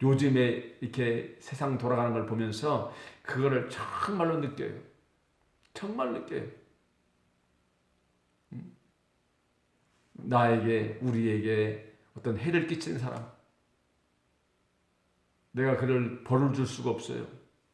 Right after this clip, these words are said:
어떻게 뭐 갚을 수가 없지. 그걸 하나님 앞에 기도할 뿐이요, 용서할 뿐이요.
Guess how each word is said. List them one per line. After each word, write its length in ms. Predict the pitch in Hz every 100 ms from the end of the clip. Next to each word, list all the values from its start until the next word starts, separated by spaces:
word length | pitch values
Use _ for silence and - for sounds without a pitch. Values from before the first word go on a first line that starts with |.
| _ _ _ _ _ -
어떻게 640 | 131 - 139 127 - - - _ -
뭐 720 | 151 139 - - - - _ _ _ _ _ _
갚을 300 | - 117 170
수가 260 | 170 - 160
없지. 480 | - - 123 - - _ _ _ _ _ _ _ _ _ _ _ _ _ _ _ _ _ _ _ _ -
그걸 160 | 120
하나님 200 | 120 123
앞에 140 | 120 113
기도할 380 | 127 117 110 -
뿐이요, 380 | 117 110 110 107
용서할 400 | 127 123 143 139
뿐이요. 280 | 82 78